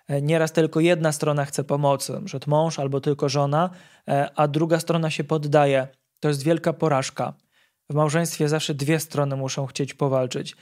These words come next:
Kiedy dwie strony nie walczą, to się nie uda. E, nawet przypomina mi się taki obraz,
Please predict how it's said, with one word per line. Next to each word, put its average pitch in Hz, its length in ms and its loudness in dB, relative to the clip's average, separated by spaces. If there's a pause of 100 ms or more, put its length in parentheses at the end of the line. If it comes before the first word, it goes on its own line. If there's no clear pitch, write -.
(180)
Kiedy 151 240 0
dwie 151 200 0
strony 160 320 -2
nie 151 140 -2
walczą, 170 640 0 (180)
to 147 100 -2
się 147 160 -4
nie 160 160 0
uda. 143 360 0 (500)
E, 143 260 -2
nawet 165 560 0 (360)
przypomina 165 520 0
mi 156 80 -4
się 156 140 -2
taki 160 360 -2
obraz, 156 600 2